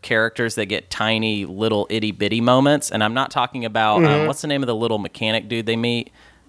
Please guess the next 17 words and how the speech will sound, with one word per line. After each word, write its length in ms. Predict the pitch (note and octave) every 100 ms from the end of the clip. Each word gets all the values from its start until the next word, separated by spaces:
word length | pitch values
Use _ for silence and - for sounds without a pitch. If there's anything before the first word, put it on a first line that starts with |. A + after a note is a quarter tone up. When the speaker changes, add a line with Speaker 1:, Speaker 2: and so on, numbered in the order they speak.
| - -
Speaker 2:
Babu 260 | D#3+ E3
Speaker 1:
Babu 100 | D#3
Speaker 2:
Frick? 200 | D3 F#3+
Speaker 1:
Frick. 200 | C3+ A2 -
I'm 100 | A#2
not 160 | C3+ D#3
even 120 | C#3
talking 180 | D3 B2
about 160 | G#2
Babu 220 | A2+ A2 G#2
Frick. 220 | A#2 G#2
I'm 80 | A2+
talking 200 | B2+ A#2+
about 120 | G#2+
the 140 | G#2+
even 200 | B2+ A2
smaller 840 | G#2 - D3 C#3 C#3 C3 A#2 G#2